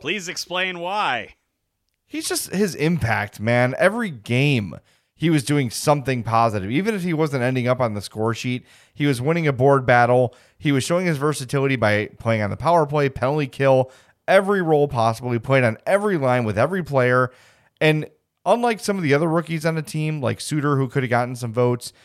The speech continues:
Speaker 2: and Kurashev, who could have gotten some votes, Hagel did it for the entirety of the season.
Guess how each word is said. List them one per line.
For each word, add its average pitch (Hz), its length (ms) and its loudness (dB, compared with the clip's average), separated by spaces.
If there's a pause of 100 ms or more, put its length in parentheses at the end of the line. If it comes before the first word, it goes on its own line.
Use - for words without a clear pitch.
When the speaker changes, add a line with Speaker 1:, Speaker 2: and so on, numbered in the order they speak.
(180)
Speaker 2:
and 101 160 -8
Kurashev, 156 440 2
who 139 100 -2
could 131 140 -2
have 120 60 -4
gotten 131 220 -2
some 120 140 -8
votes, 120 300 0 (320)
Hagel 165 360 2
did 131 200 2
it 131 80 -2
for 131 140 -6
the 117 140 0
entirety 123 720 -2
of 104 160 -4
the 110 100 -2
season. 92 420 -6